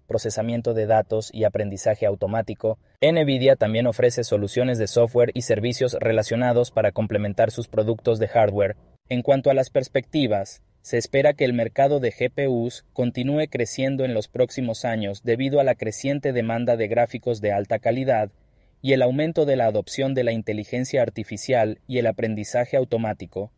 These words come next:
Nvidia está bien posicionada para aprovechar estas oportunidades y seguir siendo un líder en la industria.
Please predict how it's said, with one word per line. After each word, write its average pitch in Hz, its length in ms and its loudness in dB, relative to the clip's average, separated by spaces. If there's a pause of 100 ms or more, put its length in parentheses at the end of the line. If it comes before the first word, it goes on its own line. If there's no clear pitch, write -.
(160)
Nvidia 120 600 0 (100)
está 131 280 0
bien 139 180 0
posicionada 120 600 -2
para 107 200 0
aprovechar 101 500 -2
estas 110 240 -6
oportunidades 104 800 -4
y - 20 -12
seguir 110 320 -8
siendo 110 380 -6
un 104 120 -10
líder 104 280 -4
en 92 100 -8
la 90 80 -10
industria. 95 540 -12